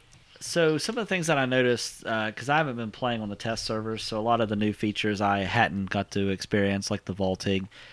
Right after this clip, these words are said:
I will tell you one thing that was immediately noticeable to me, uh, was the audio. So the bullet was, the bullets whizzing past you, but also, like,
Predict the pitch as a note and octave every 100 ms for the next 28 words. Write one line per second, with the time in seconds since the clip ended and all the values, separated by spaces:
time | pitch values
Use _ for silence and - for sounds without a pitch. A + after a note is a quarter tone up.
0 | - - A2+ D3+ F3 F#3 C#3+ C#3+ C#3+ C3
1 | G#2 G#2 G2+ G#2 B2 C3+ - C3+ C3 C3+
2 | C3+ C#3+ D3 C#3+ D3 D3 C#3+ - - -
3 | - - G#2+ G#2 G2+ - - - - -
4 | - - A#2+ A#2 G#2 - A2+ G#2+ G2+ G2
5 | F#2 G2 A2+ G2 E2+ C#2+ G#2 - - _
6 | _ _ - - - - - - A#2 A2
7 | G2+ B2 D3+ C3 C#3 B2+ - G#2+ A2+ C#3
8 | E3 D#3 - - C#3 C3+ B2+ B2+ B2 A2+
9 | - A2+ G#2+ G2+ A#2+ - B2+ A2+ A2 G#2
10 | - G2 F#2+ F2+